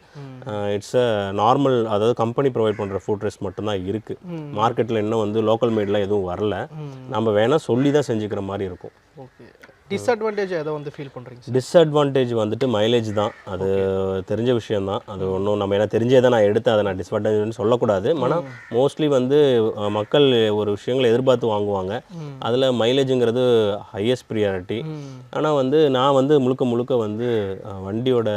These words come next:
Speaker 2: எக்ஸ்பீரியன்ஸை ஃபீல் பண்ணணும். எனக்கு வந்து டிராவலிங் கம்மி. அதனால வந்து நான் இந்த செக்மெண்ட்டை சூஸ் பண்ணேன். அதிகமா டிராவல் பண்றாங்க,
Speaker 1: ம்.
Speaker 2: டிராவல் பண்றவங்களுக்கு இந்த வண்டி சூட்டபிளா அப்படின்னு பார்த்தா, பெட்ரோலுக்கு உங்களால அஃபோர்ட் பண்ண முடியும் அப்படின்னா, நீங்க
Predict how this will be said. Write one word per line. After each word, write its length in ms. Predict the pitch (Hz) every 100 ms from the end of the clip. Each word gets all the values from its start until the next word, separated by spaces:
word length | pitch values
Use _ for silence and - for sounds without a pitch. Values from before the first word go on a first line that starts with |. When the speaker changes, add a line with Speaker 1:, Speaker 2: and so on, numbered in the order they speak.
| 101 95 98
Speaker 2:
எக்ஸ்பீரியன்ஸை 680 | 101 92 - 135 127 117 110
ஃபீல் 180 | 104 104 104
பண்ணணும். 340 | 95 95 113
எனக்கு 280 | 104 104 110
வந்து 320 | 104 117 123 - - -
டிராவலிங் 380 | 107 120 120 110
கம்மி. 320 | 101 98 104 _ _ _
அதனால 440 | - 110 117 120 120
வந்து 260 | 104 113
நான் 220 | 120 98
இந்த 380 | 92 92 90 90 87
செக்மெண்ட்டை 320 | 98 101 98 98
சூஸ் 240 | 92 -
பண்ணேன். 80 | 92
அதிகமா 440 | 92 110 127 139
டிராவல் 320 | 139 120 120 120
பண்றாங்க, 640 | 120 107 104 101 110 104 -
Speaker 1:
ம். 100 | 160
Speaker 2:
டிராவல் 260 | 107 123 127
பண்றவங்களுக்கு 540 | 117 110 107 104 101
இந்த 220 | 120 107
வண்டி 220 | 98 101 113
சூட்டபிளா 640 | - 104 104 98 101 101
அப்படின்னு 220 | 92 95 92
பார்த்தா, 420 | 92 104 123 113 - - - -
பெட்ரோலுக்கு 500 | 107 139 143 127 131
உங்களால 680 | 127 110 104 107 117 120 120
அஃபோர்ட் 300 | 110 98 117
பண்ண 180 | 110 107
முடியும் 360 | 101 98 101 107
அப்படின்னா, 460 | 95 95 95 120 - -
நீங்க 560 | 104 98 95 92 92